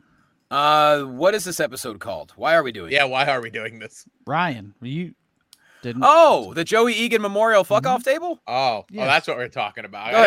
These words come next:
Speaker 2: didn't know that was
Speaker 1: Ryan.
Speaker 2: the ep-, we didn't discuss that it was gonna be the name of the, uh, the
Speaker 1: Well,
Speaker 2: episode and everything,
Speaker 1: he
Speaker 2: though.
Speaker 1: deserves it. He deserves our recognition on the regular episode where all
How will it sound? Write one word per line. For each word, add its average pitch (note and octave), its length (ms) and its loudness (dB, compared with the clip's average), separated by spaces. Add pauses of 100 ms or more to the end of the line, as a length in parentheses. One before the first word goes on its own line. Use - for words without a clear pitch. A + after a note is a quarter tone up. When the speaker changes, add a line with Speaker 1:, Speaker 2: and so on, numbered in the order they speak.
Speaker 2:
didn't - 20 -6
know F3+ 60 0
that D3+ 60 6
was D#3 80 6
Speaker 1:
Ryan. D3+ 120 -2
Speaker 2:
the D3 80 0
ep-, F3 180 0 (160)
we G3 100 0
didn't C#4+ 180 -2
discuss A3+ 380 0
that G#3 80 -2
it F3+ 40 -4
was D#3+ 100 -14
gonna E3+ 200 -4
be D#3+ 140 -4
the D3 120 -4
name D#3 300 -4
of C#3 180 -10
the, C#3+ 180 -4
uh, C3 220 0 (140)
the B2 100 -8
Speaker 1:
Well, C3+ 120 2
Speaker 2:
episode D#3 420 -2
and A2+ 80 -10
everything, A2+ 240 -4
Speaker 1:
he D#4+ 40 -2
Speaker 2:
though. C#4+ 100 -6
Speaker 1:
deserves G3+ 380 2
it. A#2+ 140 -12
He A3+ 160 -4
deserves G3 680 -2
our E3 200 0
recognition D3+ 640 -6
on C#3 120 -6
the C#3 80 -8
regular D3 460 -4
episode C3 460 -8
where B2+ 160 -8
all E3 520 0